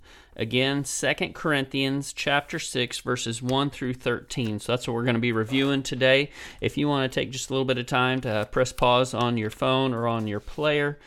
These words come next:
um, and read that, that would be great, and then we'll jump into it. We'll go through this kinda quickly today. I got a little long-winded last week.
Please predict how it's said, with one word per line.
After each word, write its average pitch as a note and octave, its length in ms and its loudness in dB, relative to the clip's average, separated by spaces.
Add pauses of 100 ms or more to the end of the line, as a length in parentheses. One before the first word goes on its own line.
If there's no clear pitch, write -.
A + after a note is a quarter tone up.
(300)
um, A2 320 6
and A2 160 2
read B2 260 2
that, B2 260 4
that A2 120 0
would A2+ 140 -2
be A#2 80 0
great, A2+ 480 2
and G#2+ 220 -2
then G#2+ 180 0
we'll G#2 120 -2
jump G#2+ 280 -2
into G2+ 320 -2
it. - 80 -2
We'll D3+ 80 0
go D3 160 2
through C3 200 -2
this A2+ 120 -6
kinda G#2+ 240 -2
quickly G2+ 400 -2
today. G2+ 260 0
I G2 120 0
got G#2+ 160 0
a G#2 40 2
little G#2 220 0
long-winded G#2 720 0 (140)
last G#2 400 0
week. - 300 -6